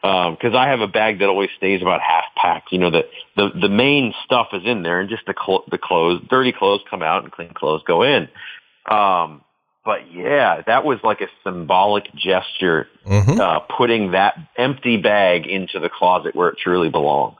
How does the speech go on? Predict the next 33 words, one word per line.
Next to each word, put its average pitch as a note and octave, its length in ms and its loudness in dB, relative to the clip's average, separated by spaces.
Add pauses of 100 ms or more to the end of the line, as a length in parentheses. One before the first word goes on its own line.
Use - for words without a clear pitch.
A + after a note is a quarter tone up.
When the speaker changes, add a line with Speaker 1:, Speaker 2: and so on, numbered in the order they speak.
(140)
Speaker 2:
Yeah, B2+ 460 2
man. F#2 480 -2
I B2+ 80 4
mean, C3+ 320 6 (100)
but, B2 300 0
I B2+ 80 2
mean, B2+ 200 6
just B2+ 340 0
so F3 480 4
many A2+ 760 4
of, G2 460 2 (100)
of G#2 280 2
my G2+ 200 4
friends, A#2 720 2
it A2 80 -8
was A2+ 200 -4
the A2+ 120 2
first C3 440 0
time A#2+ 400 2
in G#2 240 0 (440)
twenty, A#2 520 4
thirty B2+ 440 2
years A2 840 2
that G#2+ 140 2
they G#2 140 4
had F#2+ 140 0 (100)
unpacked, G#2 840 2 (280)
you A2+ 120 4
know, G2+ 140 6
the G2+ 120 2
bunk A2+ 280 2
bag, F2+ 440 -4 (320)
right? G2+ 320 4